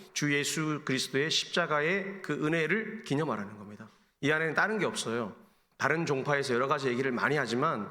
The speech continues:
다른 거 없습니다. 무슨 상징이니 임재니 이런 거 다 잘못된 학설입니다. 가장 중요한 것, 우리 장로교에서 존 칼빈이 말한 것처럼 오늘 우리의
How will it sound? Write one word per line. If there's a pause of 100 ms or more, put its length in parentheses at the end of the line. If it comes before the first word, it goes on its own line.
(340)
다른
거
없습니다.
무슨
상징이니
임재니
이런
거
다 (180)
잘못된
학설입니다. (360)
가장
중요한
것,
우리
장로교에서
존
칼빈이
말한
것처럼 (380)
오늘
우리의